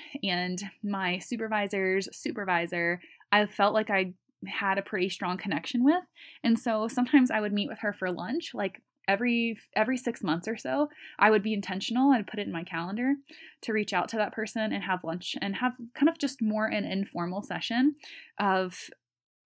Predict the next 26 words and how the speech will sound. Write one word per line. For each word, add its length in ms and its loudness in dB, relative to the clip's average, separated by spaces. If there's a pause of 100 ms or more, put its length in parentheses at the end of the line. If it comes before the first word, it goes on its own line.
you 120 0
know, 180 2
like, 260 -4 (280)
"Hey, 240 10
here's 200 6
where 200 4
I'm 100 2
at. 320 2
<laughs> 60 -8 (280)
Um, 160 0
here's 200 -2
where 100 4
I 20 2
think 160 -4
I'm 120 -2
going." 360 4
And 80 0
I 120 2
would 80 0
ask 260 -2
her 140 -4
questions 460 -4
about 260 -2
her 180 -8
job 480 4 (440)
and 360 0